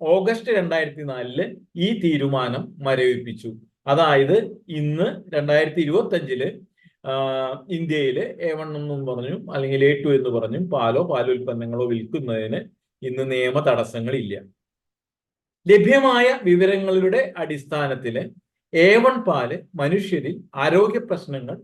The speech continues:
ഉണ്ടാക്കുന്നതായി തെളിഞ്ഞിട്ടില്ല.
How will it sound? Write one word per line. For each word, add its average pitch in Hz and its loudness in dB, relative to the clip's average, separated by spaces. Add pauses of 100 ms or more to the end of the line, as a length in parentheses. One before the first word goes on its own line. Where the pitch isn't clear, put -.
ഉണ്ടാക്കുന്നതായി 139 -2 (280)
തെളിഞ്ഞിട്ടില്ല. 131 0